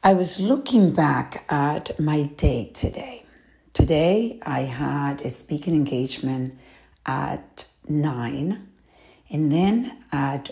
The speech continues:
one, I had a meeting that went on for close to three hours with a judge, actually, the Honorable Judge Katie Davison,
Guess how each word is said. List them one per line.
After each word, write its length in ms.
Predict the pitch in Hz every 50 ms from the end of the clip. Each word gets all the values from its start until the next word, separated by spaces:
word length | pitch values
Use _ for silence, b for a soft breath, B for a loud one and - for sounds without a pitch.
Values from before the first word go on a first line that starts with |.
| - -
one, 680 | 143 139 135 135 139 151 185 202 147 131 131 143 143 - -
I 120 | 139 131
had 440 | 131 131 123 - 143 151 135 - 147
a 60 | 139
meeting 500 | 139 147 160 175 180 165 151 143 135 127
that 160 | 117 131 123
went 220 | 127 135 139 135 139
on 300 | 123 123 135 135 135 131
for 220 | - - - 127
close 360 | 123 - - 139 131 - -
to 100 | - -
three 400 | 127 - - - - 151 151 156
hours 720 | 156 123 87 - - - - 120 - - - - - - B B B B B B B B B B B B
with 400 | B 135 139 151 147 139 143 -
a 520 | - 156 143 147 147 151 139 143 147 - - - - -
judge, 920 | - - - 175 160 165 - - - - - - - - - - - B B B B B B B B B B
actually, 840 | 143 143 143 143 - - 135 123 120 120 120 117 123 135 143 135 - - _ _ _ -
the 240 | - 139 131 131 -
Honorable 840 | - 143 147 147 151 147 139 - 139 131 135 131 135 135 139 - - B B B B B B B B B B B - -
Judge 640 | 131 - 160 151 151 147 - - - - - - - - b b b b b b b b b -
Katie 640 | - 160 151 143 147 143 - 156 151 151 170 - -
Davison, 920 | - 160 139 143 139 - 131 - - - - - - - 139 151 - -